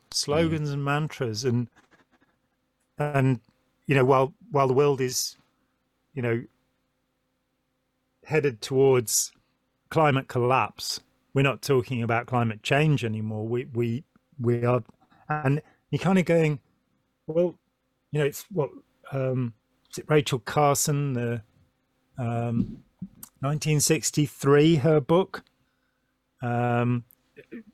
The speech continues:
Speaker 1: suggesting that spraying everything with D D T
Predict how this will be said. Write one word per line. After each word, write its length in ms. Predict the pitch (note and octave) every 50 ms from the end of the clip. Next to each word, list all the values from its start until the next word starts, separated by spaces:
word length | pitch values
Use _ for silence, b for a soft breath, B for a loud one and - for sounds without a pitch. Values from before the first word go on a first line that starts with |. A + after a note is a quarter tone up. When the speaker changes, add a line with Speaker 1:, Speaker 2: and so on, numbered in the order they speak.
| _ _ _ _ _ _ _ _
Speaker 1:
suggesting 880 | - - - - C3+ G#2+ - D#3 D3+ D3+ D3 - - D#3+ C#3 B2+ C3 B2
that 260 | B2 B2 - - -
spraying 520 | - - - - C#3+ C3+ C3+ C#3 C#3+ C#3
everything 400 | C3+ C3 C3+ C#3 - - D3+ C3+ B2+
with 140 | B2+ A#2 G2
D 180 | C3+ C3+ C3+ C3
D 160 | C3 B2+ B2
T 520 | A2 - - C#3 B2+ C3 C#3 D3+ D3 _